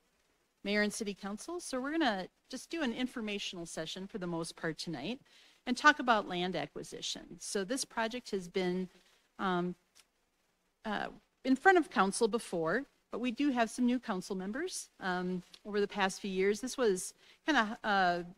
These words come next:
brought up initially back in twenty nineteen. So here we are five years later. There was a period where we put it on hold during the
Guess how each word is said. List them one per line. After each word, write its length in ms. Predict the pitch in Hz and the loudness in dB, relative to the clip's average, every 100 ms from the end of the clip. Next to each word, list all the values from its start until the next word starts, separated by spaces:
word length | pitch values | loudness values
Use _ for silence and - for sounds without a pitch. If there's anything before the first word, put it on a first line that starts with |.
| _ | _
brought 200 | 247 240 | 10 10
up 180 | 233 233 | 8 2
initially 640 | 208 220 247 - 247 240 | 0 2 2 0 2 6
back 280 | 208 202 202 | 8 8 6
in 120 | 190 | 0
twenty 340 | - 226 214 | 0 0 2
nineteen. 540 | 208 202 202 233 254 330 | 2 0 0 0 2 2
So 320 | - 208 190 | 2 0 0
here 180 | 180 196 | -2 -2
we 140 | 196 | 2
are 100 | 190 | 2
five 400 | 185 196 180 190 | 2 6 6 6
years 280 | 190 185 180 | 0 -2 -2
later. 340 | 185 185 285 - - - | -4 -2 -6 -8 -18 -20
There 240 | - - 202 | -20 -4 -4
was 120 | 190 | 2
a 180 | 175 170 - _ _ _ | 0 0 -10 _ _ _
period 320 | - 262 247 | 0 2 4
where 120 | 220 196 | 6 4
we 100 | 196 | 4
put 200 | - 220 | 2 2
it 120 | 214 | 4
on 160 | 190 | 4
hold 480 | 180 - 214 240 233 | 2 2 4 4 0
during 320 | 220 202 196 | -2 -2 -4
the 300 | 180 170 - | 0 0 -2